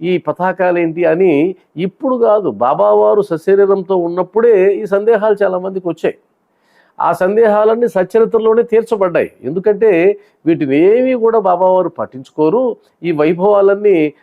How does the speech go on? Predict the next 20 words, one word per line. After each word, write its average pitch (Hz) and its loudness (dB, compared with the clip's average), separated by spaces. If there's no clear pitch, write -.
ఆయన 131 0
అనుమతించరు, 156 -2
కానీ 156 0
భక్తుల 147 -4
మనోభావాలని 175 0
ఆయన 135 0
గౌరవిస్తారు, 139 0
కాబట్టి 135 -4
ఈ 247 -2
ఉత్సవాలని 165 -2
అంగీకరిస్తారని 151 -2
సచరిత్రలోనే 202 0
మనకు 139 -8
ప్రమాణం 120 -4
ఉంది. 98 -14
కాబట్టి 196 2
బాబావారు 202 2
దేహంతో 175 0
షిరిడీలో 180 0
ఉన్నప్పుడే 147 -4